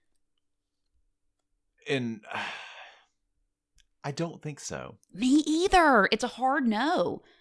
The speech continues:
Speaker 2: I hate competition and I hate being judged.
Speaker 1: Yeah, well, and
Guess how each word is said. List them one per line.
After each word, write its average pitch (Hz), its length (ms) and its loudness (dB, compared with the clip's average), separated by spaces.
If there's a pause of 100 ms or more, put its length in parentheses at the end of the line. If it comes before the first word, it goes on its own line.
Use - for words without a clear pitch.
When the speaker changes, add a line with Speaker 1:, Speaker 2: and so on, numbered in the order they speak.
(360)
Speaker 2:
I 240 60 4
hate 247 200 2
competition 262 520 2
and 214 100 0
I 175 40 0
hate 208 180 -2
being 208 180 2
judged. 160 380 0 (920)
Speaker 1:
Yeah, 135 520 0 (100)
well, 147 300 0
and 127 360 -6